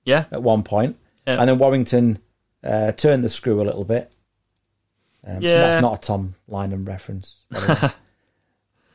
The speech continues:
Speaker 2: Um, but they, um, but they turned the, they turned the screw and, uh, came, came through in the end.
Speaker 1: Yeah, yeah, yeah, that could have been maybe a slight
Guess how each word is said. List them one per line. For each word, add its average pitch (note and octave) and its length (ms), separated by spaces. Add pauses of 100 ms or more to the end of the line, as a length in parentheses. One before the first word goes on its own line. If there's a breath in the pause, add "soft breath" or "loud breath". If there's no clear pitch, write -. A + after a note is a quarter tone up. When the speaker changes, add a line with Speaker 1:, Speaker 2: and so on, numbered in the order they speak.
(120)
Speaker 2:
Um, A2 240
but D3 160
they, B2+ 280
um, B2 260
but B2+ 180
they C3+ 140
turned D3 340
the, A#2+ 140 (220)
they C#3+ 160
turned A#2+ 280
the A2 40
screw A#2+ 600
and, A#2 560 (920)
uh, B2 460 (120)
came, B2 260
came B2 420
through B2 160
in A2+ 120
the A#2 80
end. A2+ 280 (560)
Speaker 1:
Yeah, F3+ 360
yeah, E3+ 180
yeah, - 260
that - 280
could D3+ 160
have A#2+ 160
been B2+ 240
maybe B2 640 (920)
a - 80
slight A2+ 540